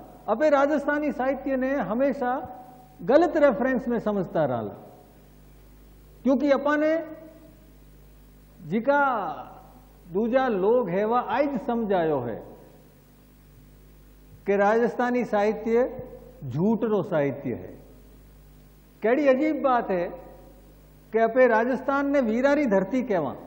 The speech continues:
पण वहां वीरारो जस बखाणन नो काम जको साहित्य करे उन्हें अपे झूठो कहवा। तो दो चीजा साथे नहीं चाले, या तो खारिज करो कि राजस्थान वीरारी धरती नहीं है,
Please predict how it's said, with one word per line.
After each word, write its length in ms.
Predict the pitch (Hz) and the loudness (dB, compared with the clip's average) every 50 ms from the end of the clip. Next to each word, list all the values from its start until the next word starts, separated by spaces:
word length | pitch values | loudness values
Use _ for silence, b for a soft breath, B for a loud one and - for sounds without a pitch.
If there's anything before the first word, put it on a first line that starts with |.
| - - - - - - - - - - - - - - - - - - - - - - - - | -20 -20 -20 -20 -20 -20 -20 -20 -20 -20 -20 -20 -20 -20 -20 -20 -20 -20 -20 -20 -20 -16 -6 0
पण 100 | 220 240 | 0 0
वहां 200 | 262 269 269 254 | 2 2 0 0
वीरारो 500 | 202 202 226 254 269 277 285 285 285 302 311 320 311 - - - - - - - - - - - - 143 120 | 0 0 0 0 0 2 2 4 4 4 4 4 2 -2 -8 -12 -14 -16 -18 -20 -20 -20 -20 -16 -14 -6 2
जस 260 | - 285 294 294 294 | 6 6 6 6 4
बखाणन 520 | 302 240 277 269 269 254 277 285 285 294 285 | 2 2 2 0 2 0 0 2 2 2 2
नो 180 | 285 285 277 | 2 2 0
काम 380 | 262 277 247 240 262 277 277 247 | 0 0 -2 0 0 0 0 2
जको 260 | 226 254 247 262 269 254 | 2 2 2 0 -2 -2
साहित्य 460 | - 240 247 269 294 - - 269 247 | 0 0 0 0 0 0 -2 -4 -2
करे 220 | 262 254 254 269 | -2 0 2 2
उन्हें 260 | 262 254 254 254 254 | 4 4 2 2 0
अपे 160 | 240 - 240 202 | 0 0 0 0
झूठो 320 | 139 156 175 170 190 180 | 0 0 0 2 0 0
कहवा। 260 | 156 160 151 160 170 175 - - - - - - - - - - - - - - - - - - - - - - - - - - - | 0 0 -4 -4 -6 -10 -14 -18 -20 -20 -20 -20 -20 -20 -20 -20 -20 -20 -20 -20 -20 -20 -20 -20 -20 -20 -20 -20 -20 -20 -20 -10 -4
तो 60 | - | -4
दो 260 | 240 196 185 247 302 330 | -2 0 2 2 0 2
चीजा 300 | - 330 320 330 349 311 | 0 -2 -2 0 0 0
साथे 320 | - 285 294 277 - 330 | 0 0 -4 -4 -4 -6
नहीं 140 | 349 381 381 | -6 -8 -8
चाले, 300 | - 359 - 139 123 107 - - - - - - - - - - - - - - - - - _ _ - - _ _ - - _ - - - - - - - - - - - - - - - - | -6 -6 -6 -6 -6 -8 -14 -16 -20 -20 -20 -20 -20 -20 -20 -20 -20 -20 -20 -20 -20 -20 -20 _ _ -20 -20 _ _ -20 -20 _ -20 -20 -20 -20 -20 -20 -20 -20 -20 -20 -20 -20 -20 -20 -10 -2
या 140 | 165 190 226 | 0 0 2
तो 120 | 277 320 | 4 2
खारिज 400 | - - 220 285 320 370 359 - | 2 2 4 4 6 6 4 4
करो 240 | 381 285 302 285 285 269 | 4 4 6 6 6 6
कि 120 | 240 269 | 6 4
राजस्थान 560 | 254 254 277 277 302 254 - - 285 294 285 | 4 4 4 2 2 0 0 0 0 0 0
वीरारी 400 | 262 269 277 277 285 285 285 294 | 0 0 0 0 0 0 0 -2
धरती 320 | 226 208 208 208 - 294 311 | 0 0 -2 -2 -2 -6 -6
नहीं 200 | 359 381 359 240 | -4 -4 -6 -6
है, 120 | 120 - | -8 -10